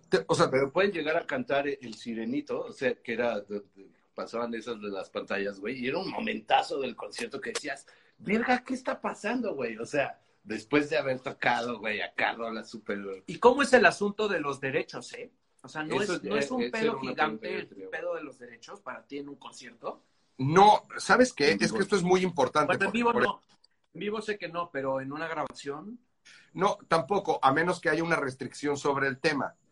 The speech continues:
Speaker 1: Eh, se tienen que pedir las autorizaciones, pero gracias, Laura
Speaker 2: Gracias,
Speaker 1: Cortés,
Speaker 2: beso.
Speaker 1: te mando un beso, te mando un beso. Este, te voy a decir una cosa, una,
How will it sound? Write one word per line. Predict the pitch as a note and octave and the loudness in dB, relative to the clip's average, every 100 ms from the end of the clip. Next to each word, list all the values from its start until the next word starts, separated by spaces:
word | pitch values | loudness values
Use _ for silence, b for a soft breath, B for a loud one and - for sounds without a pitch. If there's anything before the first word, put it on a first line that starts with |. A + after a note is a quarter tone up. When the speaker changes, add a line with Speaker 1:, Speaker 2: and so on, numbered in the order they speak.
| _ _ - | _ _ -4
Speaker 1:
Eh, | A#2+ A#2 | -2 -2
se | - B2+ | -2 -2
tienen | A#2 E3+ F3 | 0 0 0
que | D#3+ | -2
pedir | - C3 C#3+ | 0 2 2
las | C#3+ C3+ | 2 2
autorizaciones, | A#2+ - A#2 A2+ A2 - C#3 B2+ G2+ - _ _ _ _ | -2 -2 -4 -2 -6 -2 -2 0 -4 -12 _ _ _ _
pero | C#3+ C#3 C#3 C3+ - _ _ _ b b b b _ _ B2+ | 6 8 6 4 -2 _ _ _ b b b b _ _ -2
gracias, | C#3+ F#3 F3+ D3+ C#3 | 6 6 8 6 8
Laura | C3+ C3 | 8 8
Speaker 2:
Gracias, | C3 | 6
Speaker 1:
Cortés, | B2 B2+ A#2+ | 4 4 2
Speaker 2:
beso. | |
Speaker 1:
te | - | 0
mando | D3 D#3+ | 0 2
un | D#3 | 2
beso, | D3 C#3+ B2+ - _ _ - - - | 2 2 0 -2 _ _ -18 -14 -2
te | B2+ | 2
mando | C#3 D3 | 4 4
un | C#3 | 2
beso. | B2+ B2 F#2 - b b b | 2 0 -8 -10 b b b
Este, | C3 C3 - C3+ B2 - b b b _ _ _ _ _ _ | -2 -2 2 2 2 -4 b b b _ _ _ _ _ _
te | D#3 | 6
voy | F#3+ | 8
a | A3 | 6
decir | - G3 | 4 -2
una | F#3 - | -2 -2
cosa, | F3 E3 A#2 - _ _ _ _ _ _ _ _ _ | -6 -4 -6 -8 _ _ _ _ _ _ _ _ _
una, | G#3+ A3+ G3 G2+ | 2 2 2 -4